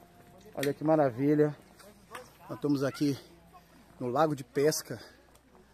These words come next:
do condomínio Águas da Serra, a trinta e cinco quilômetros de Goiânia.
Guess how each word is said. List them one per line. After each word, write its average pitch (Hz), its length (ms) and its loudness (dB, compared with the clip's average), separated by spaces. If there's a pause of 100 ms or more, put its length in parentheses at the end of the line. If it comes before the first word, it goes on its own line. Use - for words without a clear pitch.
(240)
do 139 140 -2
condomínio 143 760 2 (1200)
Águas 143 320 -2
da 135 120 -2
Serra, 113 460 -8 (800)
a 120 80 -4
trinta 208 420 -2
e 202 80 0
cinco 170 400 -6
quilômetros 160 600 -2
de 131 80 -4
Goiânia. 131 600 -2